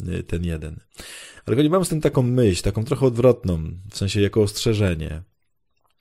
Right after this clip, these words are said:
Mam wrażenie, że czasem my takie rzeczy zapisujemy albo właśnie robimy z nich jakieś, nie wiem, płyty pamiątkowe albo jakieś, nie wiem, no inne, takie, żeby się chełpić czymś, nie?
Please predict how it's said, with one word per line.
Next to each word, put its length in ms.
Mam 140
wrażenie, 320
że 60
czasem 260
my 100
takie 220
rzeczy 180
zapisujemy 640
albo 280
właśnie 320
robimy 300
z 60
nich 100
jakieś, 220
nie 100
wiem, 180
płyty 720
pamiątkowe 760
albo 300
jakieś, 300
nie 120
wiem, 200
no 80
inne, 300
takie, 260
żeby 180
się 160
chełpić 580
czymś, 340
nie? 240